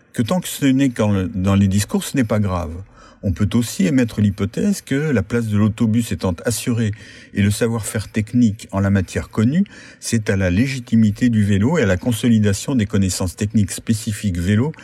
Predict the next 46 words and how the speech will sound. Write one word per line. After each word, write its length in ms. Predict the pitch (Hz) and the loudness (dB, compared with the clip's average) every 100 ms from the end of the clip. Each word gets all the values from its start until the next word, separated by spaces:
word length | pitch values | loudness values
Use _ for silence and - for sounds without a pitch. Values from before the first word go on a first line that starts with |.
| - - | -20 -12
qu'il 180 | - 98 | -2 -2
faut 160 | - 123 | -2 -6
surtout 400 | - 110 - - | -4 -6 -8 -4
consacrer 560 | 98 - 87 131 131 | -4 -4 -6 -6 -6
des 260 | 110 90 85 | -4 -4 -4
efforts. 480 | 82 80 - - _ _ - - - - - - | -6 -10 -10 -16 _ _ -20 -20 -20 -20 -6 0
Mais 120 | 117 | 2
l'exemple 360 | 147 156 202 | 2 2 2
de 60 | 143 | 2
la 100 | 104 | 0
rue 140 | 135 | 0
d'Amsterdam 640 | 143 104 98 - 101 107 95 | 0 0 -2 -2 0 2 2
à 80 | 82 | 0
Paris 420 | 123 139 185 208 _ | -2 0 -2 -4 _
montre 320 | 208 277 - - | 0 0 -2 -2
qu'il 180 | 120 | 2
ne 60 | 107 | 2
s'agit 340 | 104 107 98 | 2 0 0
pas 200 | 90 151 | -2 -2
uniquement 420 | 131 95 82 85 90 | 0 0 -2 -4 -4
de 60 | |
discours. 560 | 80 76 - 78 69 - _ - - - - | -4 -8 -10 -12 -12 -16 _ -20 -20 -20 -6
Les 120 | - 123 | 0 0
bus 320 | 156 - - | -2 -6 -8
vingt 280 | 98 151 - | -2 -2 -2
et 40 | 175 | -2
un 100 | 143 | 0
et 80 | 107 | 0
quatre-vingt-quinze, 920 | 104 - 110 107 101 131 165 185 139 - | -2 -2 0 0 0 0 0 -2 -2 0
il 60 | |
y 80 | 107 | 2
avait 240 | 113 123 120 | 2 -2 -2
un 80 | |
couloir 340 | 101 110 107 104 | 0 2 2 2
réservé 460 | 120 110 101 104 | 0 0 0 0
en 80 | 101 | 2
ligne 300 | 98 135 117 | 4 4 2
droite 500 | 95 92 139 180 - | 2 -2 -4 -6 -10
de 100 | 87 | -8
la 100 | 87 | -6
place 260 | 80 127 110 | -4 -6 -4
Clichy 320 | 113 101 104 | -4 -4 -2
à 40 | 90 | -4
la 100 | 90 | -2
gare 160 | 87 | -4
Saint-Lazare, 600 | - 87 90 101 135 175 | -4 -4 -2 0 -2 -4